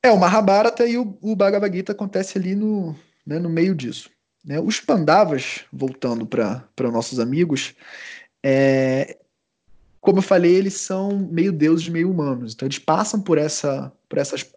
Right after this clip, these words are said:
provações, né, dentro do Mahabharata, quando eles são isolados da cidade, né? Como a gente falou lá,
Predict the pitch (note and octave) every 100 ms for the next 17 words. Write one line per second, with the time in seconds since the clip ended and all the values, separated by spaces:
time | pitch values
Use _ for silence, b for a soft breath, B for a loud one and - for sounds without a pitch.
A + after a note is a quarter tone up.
0 | _ _ _ - D#3 D3 C3+ - D3+ G3+
1 | A3+ - C3+ E3 D#3 C3+ D3 C#3+ C3 C3
2 | C#3+ C#3+ F3 C#3 - C#3 - - C#3 C3+
3 | C3 B2 C#3 C3+ C3 F#3+ C#3 F3+ C#3+ C3+
4 | D#3+ D#3 B B B - C3+ C3 C3+ C#3
5 | C#3 C#3